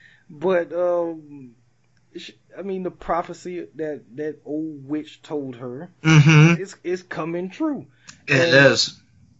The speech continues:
Speaker 1: it's like she's trying to fight against that, but she's not. Because, I mean, Cersei's not gonna be around by the end of this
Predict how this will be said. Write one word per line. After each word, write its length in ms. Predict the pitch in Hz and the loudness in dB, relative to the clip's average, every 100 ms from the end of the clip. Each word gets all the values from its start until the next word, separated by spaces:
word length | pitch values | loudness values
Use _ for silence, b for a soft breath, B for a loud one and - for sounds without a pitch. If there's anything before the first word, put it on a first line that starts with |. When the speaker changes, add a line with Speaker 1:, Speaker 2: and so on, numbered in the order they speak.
| _ _ - | _ _ -10
Speaker 1:
it's 240 | 165 160 | -8 -6
like 240 | 160 160 143 | -6 -8 -8
she's 240 | 180 170 | -12 -14
trying 380 | - 170 170 160 | -8 -6 -6 -8
to 180 | 170 143 | -14 -14
fight 320 | - 156 147 | -8 -6 -6
against 440 | 139 151 165 139 | -8 -10 -10 -10
that, 260 | 147 139 - _ | -10 -10 -12 _
but 220 | 117 139 | -16 -14
she's 240 | - 147 139 | -14 -18 -14
not. 300 | 151 131 - | -12 -12 -12
Because, 260 | 185 170 - | -10 -10 -12
I 40 | |
mean, 120 | 196 | -16
Cersei's 340 | 170 294 214 147 | -12 -10 -10 -12
not 160 | 123 | -12
gonna 120 | 117 113 | -12 -14
be 240 | 117 107 | -16 -16
around 380 | 110 113 117 104 | -16 -14 -14 -16
by 100 | 104 | -18
the 120 | 101 | -20
end 180 | 110 107 | -20 -20
of 80 | 98 | -20
this 300 | 101 - | -20 -20